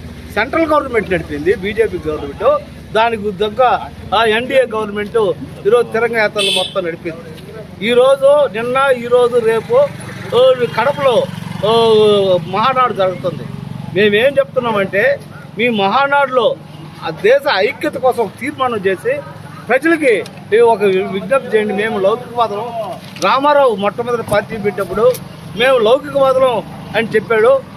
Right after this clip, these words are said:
అదేవిధంగా దాని మీద, ఆ మాట మీద కట్టుబడి ఉన్నారు. మీరు ఈ మహానాడు సందర్భంగా మీరు ఓ దేశ ఐక్యత కోసం తీర్మానం చేసి మేము లౌకికవాదానికి కట్టుబడి ఉన్నాం, ప్రజాస్వామ్యానికి కట్టుబడి ఉన్నామని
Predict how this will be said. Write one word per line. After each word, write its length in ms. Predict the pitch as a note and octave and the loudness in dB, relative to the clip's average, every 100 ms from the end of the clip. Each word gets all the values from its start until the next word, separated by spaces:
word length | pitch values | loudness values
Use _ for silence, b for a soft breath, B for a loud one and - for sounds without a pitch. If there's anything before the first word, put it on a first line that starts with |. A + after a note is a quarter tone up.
| - | -6
అదేవిధంగా 440 | G#3 D4+ D#4 D4+ C#4+ | -2 0 0 2 2
దాని 260 | A#3 A#3 | 2 0
మీద, 160 | A#3 C#4 | 2 2
ఆ 120 | A3 | 2
మాట 260 | A3 A3+ B3 | 4 2 0
మీద 120 | A#3+ A3 | -6 -6
కట్టుబడి 320 | G#3+ A#3 A3 | -6 -6 -6
ఉన్నారు. 400 | G3+ G3+ G#3+ C#4 - - - | -4 0 4 4 2 -10 -6
మీరు 400 | A3+ C#4+ C#4 F#3 - - - | -2 2 4 2 -4 -12 -8
ఈ 120 | A#3+ | -4
మహానాడు 560 | G#3+ G#3 C4 C#4+ C#4 A3 | 0 2 2 2 0 -2
సందర్భంగా 920 | A3 G#3+ A3 G#3+ G3+ G#3+ G3 - - - E3 | -6 -6 -4 -4 -2 0 0 -2 -8 -10 -6
మీరు 400 | G3 B3 B3 E3+ - - - | 0 2 4 2 -2 -4 2
ఓ 120 | B3+ | 4
దేశ 260 | C4+ A3+ C#4 C4+ | 4 4 2 2
ఐక్యత 340 | G#3 A3 C#4 C4+ | 2 2 0 0
కోసం 320 | - A#3 G#3 | 0 0 0
తీర్మానం 500 | - C#3+ - - - | 0 0 0 0 0
చేసి 400 | C#3 C#3 - - - - - | 2 2 2 2 0 -2 0
మేము 200 | C4 B3+ | 2 2
లౌకికవాదానికి 1000 | G#3+ C4+ D4+ - - C4 B3+ B3 - - | 4 2 0 -6 0 2 2 2 -2 -4
కట్టుబడి 340 | G#3+ A#3 A#3 A3 | -4 -4 -4 -4
ఉన్నాం, 460 | A#3+ D4 - - - - | -4 -4 -4 -6 -4 -2
ప్రజాస్వామ్యానికి 720 | B3 D#4 D4+ C#4 C4 A#3 - | 0 2 2 2 0 -2 -2
కట్టుబడి 320 | G#3+ B3+ A3 | -4 -4 -4
ఉన్నామని 420 | G#3+ G3+ G#3 G#3+ | -4 -4 -6 -6